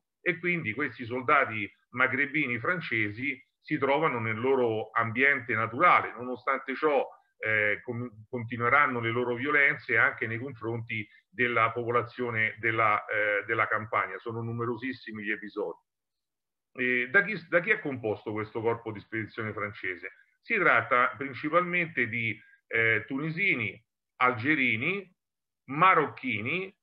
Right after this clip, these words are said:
e senegalesi e, e alcuni elementi, diciamo, dell'Africa del Nord, eh, che, mh, spesso e volentieri non conoscono nemmeno il francese, conoscono soltanto gli ordini, conoscono solo il loro idioma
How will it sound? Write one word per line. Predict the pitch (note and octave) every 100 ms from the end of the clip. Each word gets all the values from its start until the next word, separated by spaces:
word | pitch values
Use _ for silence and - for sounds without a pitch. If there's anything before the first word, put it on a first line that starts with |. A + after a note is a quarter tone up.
| _ _ -
e | F3
senegalesi | E3 G3 F3+ D#3+ C#3+ A2+ G2 A2+ A2+ A2 - _ _ _ _ _ _ _ _
e, | D3+ D3+ D3+ -
e | G#3+ E3
alcuni | - F#3+ - G#3 G#3 F3
elementi, | E3 F#3 D#3+ D3+ C3 C3+
diciamo, | C3 A#2+ D#3 C#3+ C3
dell'Africa | A#2+ B2+ C3 C3 B2+ B2 A#2 A#2+ A#2+ A#2
del | A#2 A#2
Nord, | B2 B2 A#2 - - A2 G#2 G2+ - _ -
eh, | A2+ A2 G#2+ G2+ G2+ G2+ G#2 -
che, | D#3+ C#3+ A#2+
mh, | B2 A#2+ A#2+ A2
spesso | - D#3+ -
e | C3
volentieri | C3+ C3+ D#3+ D3
non | B2+ A#2
conoscono | B2 A#2+ A#2 B2 B2+
nemmeno | C#3+ C#3+
il | A#2
francese, | B2+ B2 - C3+ G#2
conoscono | G#2+ A2 G#2 A2+ A2+
soltanto | A2+ C#3+ C3+ B2+
gli | C3
ordini, | D#3 B2 G#2+ G#2+
conoscono | G#2 A#2 A#2 A#2 A2+
solo | C3+ B2
il |
loro | B2 A#2+
idioma | A#2+ B2 A2 F2+